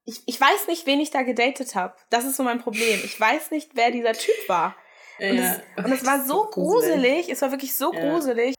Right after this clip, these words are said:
Speaker 1: Also, Mädels, ich kann euch nur ans Herz legen, immer schön verhüten. Vor allem, wenn ihr Typen nicht kennt, so, ne? Ihr müsst, ihr dürft nicht darauf vertrauen, dass die sich da was drüber ziehen. Und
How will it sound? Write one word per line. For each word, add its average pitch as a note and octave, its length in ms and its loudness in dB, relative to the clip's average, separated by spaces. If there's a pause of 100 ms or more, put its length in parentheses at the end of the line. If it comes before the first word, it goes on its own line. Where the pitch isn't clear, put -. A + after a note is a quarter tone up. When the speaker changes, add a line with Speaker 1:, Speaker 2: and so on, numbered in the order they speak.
Speaker 1:
Also, A#3 280 2 (180)
Mädels, D#4 360 -4
ich A#3 160 -10
kann D4+ 420 -4
euch B3+ 260 -4
nur C4+ 240 2
ans B3+ 200 -6
Herz A3+ 340 -2
legen, A3+ 500 -4
immer E4+ 320 -2
schön C4+ 600 0 (200)
verhüten. D4 760 -4 (380)
Vor - 200 -6
allem, C4 160 0
wenn B3+ 100 0
ihr A#3+ 120 -2
Typen D4 360 -4
nicht A3 220 -4
kennt, D4+ 540 -2 (120)
so, D4 500 0
ne? B3+ 240 -2
Ihr B3 120 0
müsst, C4+ 540 -2
ihr B3 100 -2
dürft D#4 320 -4
nicht C#4 220 -2
darauf A#3+ 260 0
vertrauen, A#3 640 -2 (440)
dass A3+ 220 -2
die C4 160 0
sich C4+ 180 -2
da A3+ 140 2
was A#3 160 -2
drüber B3 360 0
ziehen. G#3 580 -6 (140)
Und A3 300 -4